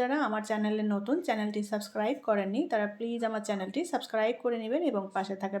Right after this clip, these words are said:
বেল বাটনে ক্লিক করে দিবেন। ডিমের কোপ্তা কারি বানানোর জন্য আমি এখানে পাঁচটা ডিম সেদ্ধ করে নিয়েছি আর সাথে নিয়েছি দুইটা আলু। পরিমাণে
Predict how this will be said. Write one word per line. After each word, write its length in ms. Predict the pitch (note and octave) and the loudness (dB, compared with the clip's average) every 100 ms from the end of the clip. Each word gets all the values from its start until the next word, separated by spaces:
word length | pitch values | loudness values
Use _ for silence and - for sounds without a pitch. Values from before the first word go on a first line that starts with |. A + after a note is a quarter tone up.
| G3 | -2
বেল 140 | G3 G3+ | -2 -2
বাটনে 300 | G3+ G3+ C#4 | -2 -4 -4
ক্লিক 200 | - G3+ G3 | -2 -4 -4
করে 140 | F3+ F3 | -6 -4
দিবেন। 220 | F3+ F3+ F#3 - _ _ _ _ _ _ _ _ _ _ _ - | -6 -6 -8 -10 _ _ _ _ _ _ _ _ _ _ _ -8
ডিমের 380 | G#3+ B3 C4 C4 | 0 4 4 4
কোপ্তা 240 | - - C#4 | 0 0 2
কারি 180 | C#4 C#4 B3+ | 6 6 8
বানানোর 360 | A3+ A3 A3 G#3 | 6 4 2 2
জন্য 160 | G#3+ B3 E4 | 2 4 2
আমি 120 | A#3 A3 | 2 -2
এখানে 220 | G#3 A3 A3 G#3+ | -2 -2 0 4
পাঁচটা 340 | G#3 G3+ A#3 A3 G#3 | 4 4 4 4 6
ডিম 180 | G#3 B3+ C#4+ | 6 6 4
সেদ্ধ 200 | A#3+ G#3 A#3 | 2 2 2
করে 160 | A#3 A#3 | 2 2
নিয়েছি 320 | A3+ G#3 G3+ C#4+ F4+ A3 | 0 -2 0 0 4 2
আর 100 | G#3 | 4
সাথে 200 | A3 G#3 A3 | 0 0 -2
নিয়েছি 300 | A3 G#3+ G#3 D#4+ | 0 -2 0 2
দুইটা 260 | B3+ G#3 G3+ F#3+ | 2 2 2 4
আলু। 200 | F#3+ G#3 D4 - _ - | 2 2 0 -2 _ 2
পরিমাণে 360 | C4 C4+ C4+ | 4 6 8